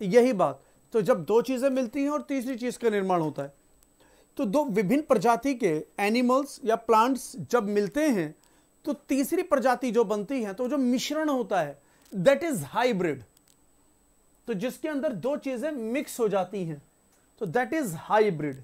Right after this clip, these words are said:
Clear हो गया? अब एक एक करके समझ लेते हैं। तो जैसे आपने पूछा था कि जिस प्रकार से हम वन word substitution को तोड़ तोड़ कर करते हैं,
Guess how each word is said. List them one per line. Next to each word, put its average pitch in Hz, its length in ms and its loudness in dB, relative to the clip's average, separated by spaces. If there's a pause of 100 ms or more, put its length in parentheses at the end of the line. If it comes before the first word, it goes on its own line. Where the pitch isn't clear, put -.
(260)
Clear 294 220 0
हो 302 80 0
गया? 170 200 -4 (400)
अब 269 140 2
एक 226 160 6
एक 202 140 0
करके 202 220 -2
समझ 220 240 -4
लेते 214 240 0
हैं। 220 80 -12 (840)
तो 269 60 -2
जैसे 214 460 2 (100)
आपने 233 320 2
पूछा 285 360 2
था 185 360 -2 (160)
कि 294 80 0
जिस 277 260 -2
प्रकार 262 420 0
से 226 180 0
हम 190 340 -4 (340)
वन 226 300 0
word 294 180 2
substitution 277 680 -4
को 311 140 -6
तोड़ 247 320 4
तोड़ 220 280 4
कर 202 200 0
करते 185 360 2
हैं, 160 260 -4